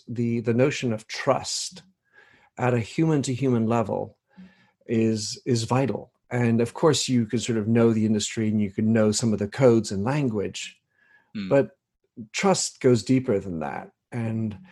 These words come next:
Speaker 1: and so often just being able to sort of move into that other profile, what we're looking for, you, you said the word intelligence, challenges, that's a very, you know, wide concept, and you can be intelligent in certain areas and not others.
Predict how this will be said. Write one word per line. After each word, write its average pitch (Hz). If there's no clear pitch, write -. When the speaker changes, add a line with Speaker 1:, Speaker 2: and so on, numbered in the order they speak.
Speaker 1:
and 120
so 143
often 151
just -
being 123
able 123
to 113
sort 113
of 98
move 139
into 135
that 113
other 135
profile, 123
what 120
we're 127
looking 117
for, 107
you, 107
you 110
said 104
the 104
word 101
intelligence, 107
challenges, 120
that's 107
a 107
very, 101
you 123
know, 107
wide 117
concept, 117
and 110
you 107
can 110
be 110
intelligent 110
in 107
certain 113
areas 113
and 107
not 107
others. 117